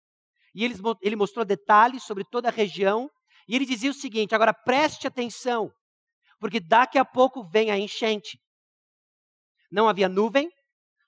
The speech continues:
não havia chuva, mas havia nuvem e havia chuva na nascente do rio. E muita água.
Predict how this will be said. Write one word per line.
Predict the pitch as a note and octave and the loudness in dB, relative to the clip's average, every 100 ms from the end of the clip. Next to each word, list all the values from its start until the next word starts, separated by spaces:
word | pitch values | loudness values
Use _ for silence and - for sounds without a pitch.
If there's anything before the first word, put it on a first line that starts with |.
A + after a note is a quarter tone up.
| - | -2
não | G#3+ A3+ | 2 4
havia | G#3 G#3 | 2 -4
chuva, | - - B3 F3 C3+ _ _ _ _ - | -6 -10 -10 -10 -14 _ _ _ _ -2
mas | G3+ G#3 | -2 0
havia | G3 G3 F#3+ | 0 0 0
nuvem | F#3+ B3+ D4 D4 D4+ _ _ | 0 0 0 -2 -4 _ _
e | G#3 | 2
havia | A3 G#3+ G#3+ | 2 4 -2
chuva | F#3+ - C4+ A#3 C3 B2 _ - | -4 -10 -8 -8 -10 -16 _ -8
na | F3 | -2
nascente | F#3 E3+ - G3 - D#3 | -2 -4 -4 -4 -4 -14
do | C#3+ | -18
rio. | B2+ F#2 _ _ _ _ _ _ _ _ _ _ _ | -20 _ _ _ _ _ _ _ _ _ _ _ _
E | E3+ | -12
muita | F#3+ G3+ F#3+ D#3 | -4 -2 -2 -6
água. | G2+ F2+ F#2 | -10 -16 -20